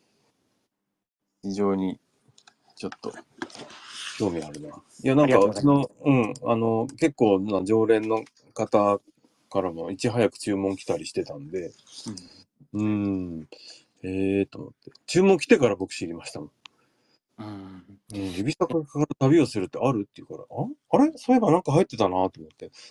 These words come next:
Speaker 1: 「なんだろう、この本は」と思って、後から知りましたけどね、
Speaker 2: うん。
Speaker 1: こういうピアニストの方がいるんだっていうね。
Speaker 2: うん。そう、そういう意味では一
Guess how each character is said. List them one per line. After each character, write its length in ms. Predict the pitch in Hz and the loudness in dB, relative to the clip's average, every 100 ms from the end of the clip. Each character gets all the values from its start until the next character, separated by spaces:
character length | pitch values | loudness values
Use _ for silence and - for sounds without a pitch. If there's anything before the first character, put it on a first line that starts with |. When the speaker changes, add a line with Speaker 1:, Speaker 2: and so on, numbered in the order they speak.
| - | -4
Speaker 1:
「な 120 | 160 | 0
ん 60 | 170 | 2
だ 100 | 104 | 2
ろ 100 | 92 | 0
う、 40 | |
こ 120 | 98 | -4
の 80 | 101 | -4
本 180 | 98 87 | -4 -8
は」 140 | 80 - | -10 -14
と 60 | - | -18
思 80 | 80 | -18
っ 40 | - - | -20 -16
て、 180 | - - - - _ | -16 -16 -20 -20 _
後 220 | 151 - | 0 0
か 100 | 95 | 2
ら 160 | 76 73 _ | -2 -6 _
知 160 | - 87 | -14 -10
り 80 | 82 | -10
ま 120 | 80 | -10
し 80 | - | -14
た 120 | - | -14
け 80 | 78 | -12
ど 100 | 92 | -2
ね、 100 | 120 | -2
Speaker 2:
う 40 | |
ん。 20 | |
Speaker 1:
こ 140 | 95 87 | -2 -4
う 80 | 87 | -2
い 180 | 85 | -4
う 60 | 87 | -6
ピ 160 | - 90 | -6 -6
ア 60 | |
ニ 60 | 90 | -6
ス 100 | - | -10
ト 60 | |
の 80 | 87 | -10
方 220 | 85 80 | -10 -10
が 100 | 80 | -10
い 60 | 76 | -10
る 120 | 80 | -14
ん 60 | 78 | -16
だ 140 | 104 | -16
っ 40 | 95 | -14
て 100 | 90 | -14
い 40 | 82 | -16
う 60 | - - | -14 -6
ね。 80 | 143 | -6
Speaker 2:
う 40 | |
ん。 80 | 139 _ _ - - | -6 _ _ -20 -20
そ 280 | - 127 107 | -8 -4 -4
う、 40 | 110 | -6
そ 200 | - 202 | -2 0
う 20 | |
い 40 | |
う 40 | 240 | 2
意 40 | |
味 40 | 202 | 0
で 80 | |
は 60 | 120 | 0
一 120 | 117 | -4